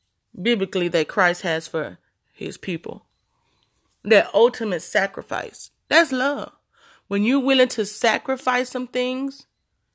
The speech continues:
to be with that person, that's love.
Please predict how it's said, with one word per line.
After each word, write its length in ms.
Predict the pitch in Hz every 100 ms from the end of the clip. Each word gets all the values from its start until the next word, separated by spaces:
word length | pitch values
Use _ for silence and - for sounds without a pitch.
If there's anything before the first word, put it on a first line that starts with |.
| _ _ _ _ _ _ _ _ _ _ _ _ _ _
to 180 | - 214
be 160 | 185 233
with 160 | 233
that 200 | 233 226
person, 560 | 254 240 247 262 262 254 _ _ _ _ _ _ _ _ -
that's 240 | 269 -
love. 440 | 254 262 247 190